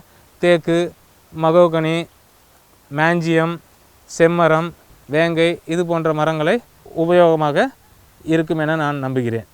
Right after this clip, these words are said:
நான் முதலில் நடவு செய்யும்போது, ஆ, குழி முறையில் நடவு செய்தேன். அந்த குழி முறையில், குழிகளுக்குரிய இடைவெளியை எப்படி நான் நிர்ணயம் செய்தேன் என்றால்,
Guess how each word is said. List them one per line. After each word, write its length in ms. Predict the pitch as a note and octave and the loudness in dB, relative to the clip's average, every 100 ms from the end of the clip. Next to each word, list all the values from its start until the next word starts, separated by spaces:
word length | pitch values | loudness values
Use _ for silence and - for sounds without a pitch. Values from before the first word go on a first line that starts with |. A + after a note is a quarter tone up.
| - | -14
நான் 220 | D3+ D#3 D3+ | -6 -6 -4
முதலில் 280 | D#3 F#3 | -4 -2
நடவு 320 | E3+ C#3+ F#3 F3+ | -2 -2 -2 -2
செய்யும்போது, 640 | D#3+ C#3 C3 C3 F3+ A2 _ _ _ _ - | -4 -4 -6 -4 -4 -6 _ _ _ _ -6
ஆ, 420 | C3+ B2+ A#2 A2 - - _ _ _ _ _ _ _ | -2 -2 -4 -8 -14 -20 _ _ _ _ _ _ _
குழி 240 | F3+ G3 | -2 0
முறையில் 300 | G3+ F3+ E3 | 0 0 0
நடவு 280 | D#3 C#3 C#3+ | 0 0 -2
செய்தேன். 300 | - A#2 G#2+ - - | -4 -8 -10 -16 -12
அந்த 440 | D3+ D#3+ D#3 D3 B2 | -6 -2 0 0 -2
குழி 200 | F#3 A3 | -2 -2
முறையில், 400 | A3 G3 F3 D#3 C3 - - - | 0 0 0 -4 -10 -18 -14 -4
குழிகளுக்குரிய 680 | F#3+ G#3 G3+ F3+ F3 D#3+ D3 | -2 0 0 -2 -2 -2 0
இடைவெளியை 380 | E3+ F3 D#3 | 2 2 0
எப்படி 260 | D3 D3+ F#3+ | -2 0 -2
நான் 180 | E3 D3 | 0 -4
நிர்ணயம் 380 | C#3+ D#3+ D#3+ C#3 | -4 -4 -6 -4
செய்தேன் 420 | C#3 C3+ C3+ C3 | -4 -2 -4 -4
என்றால், 380 | B2+ C3 F3 | -6 0 0